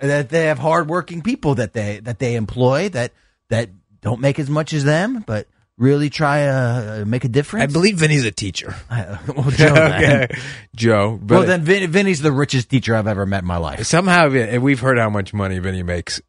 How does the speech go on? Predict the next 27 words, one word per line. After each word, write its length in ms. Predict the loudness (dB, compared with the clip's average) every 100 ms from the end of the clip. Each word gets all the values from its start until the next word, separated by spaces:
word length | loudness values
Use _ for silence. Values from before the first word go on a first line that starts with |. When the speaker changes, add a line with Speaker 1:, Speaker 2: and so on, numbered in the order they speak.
| _
Speaker 1:
Uh, 500 | -2 0 2 0 -2 -4 _
Vinny 480 | -10 -2 0 2 2
is 140 | 2 2
the 80 | 2
world's 340 | 2 0 0
<laughs> 0 |
richest 320 | 0 -2 -6
teacher. 380 | -4 -6 -8 -12 _ _ _ _ _
It's 140 | -2
unbelievable 800 | 0 2 2 4 2 2 -2 -4
<laughs> 60 | -2
that 160 | 0 0
a 60 |
high 120 | 0
school 180 | 0 -2
teacher 380 | -2 -2 -2 -4 -6 -20 _ _ _
makes, 380 | -4 -2 -2 -8 _ -6
um, 580 | -2 0 0 -2 -6 -4 -6 -6
<laughs> 200 | _ -4
I 840 | -2 -2 -10 -16 -16 -14 0 0 2
don't 220 | 0 0
know, 80 | -2 2
triple 320 | 0 2 4
our 160 | 4 4
salary. 600 | 2 4 4 6 4 2
Speaker 2:
Yeah. 340 | 0 0 0
Speaker 1:
<laughs> 60 | -2